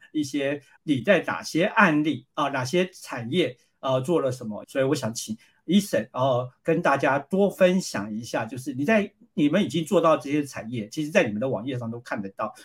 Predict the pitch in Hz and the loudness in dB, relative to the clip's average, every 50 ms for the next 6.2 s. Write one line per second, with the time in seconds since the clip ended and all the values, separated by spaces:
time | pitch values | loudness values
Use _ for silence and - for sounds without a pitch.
0 | - _ - 170 156 180 - - - _ - 294 - - 190 185 175 - - - | -14 _ 0 0 0 0 -2 -4 -10 _ -2 0 2 4 4 4 4 0 -6 -18
1 | _ _ _ _ - - 185 147 - 190 151 107 113 123 135 165 160 131 135 123 | _ _ _ _ 4 4 4 4 4 0 -2 -2 -2 -2 -2 0 0 0 -2 -4
2 | 123 127 135 127 127 - 214 214 214 220 202 165 143 139 139 123 101 107 - - | -4 -4 -6 -8 -2 0 0 0 4 4 4 4 4 2 -2 -4 -4 -6 -6 -6
3 | 147 131 120 226 226 - - 117 117 - - 156 147 143 139 - - 175 180 180 | -6 -2 2 4 2 2 2 -6 -8 -4 -2 -2 -2 -2 -4 0 2 2 2 4
4 | - 143 120 135 135 110 98 - 131 113 110 - - - _ _ _ _ _ _ | 2 0 -2 0 -2 -4 -6 -8 -10 -12 -12 -12 -18 -20 _ _ _ _ _ _
5 | _ _ - 131 120 127 147 175 170 156 - - - _ _ - 180 180 175 156 | _ _ -6 -4 -2 2 4 4 4 4 4 -4 -18 _ _ 2 2 4 4 4
6 | 143 147 131 107 | 4 2 0 -2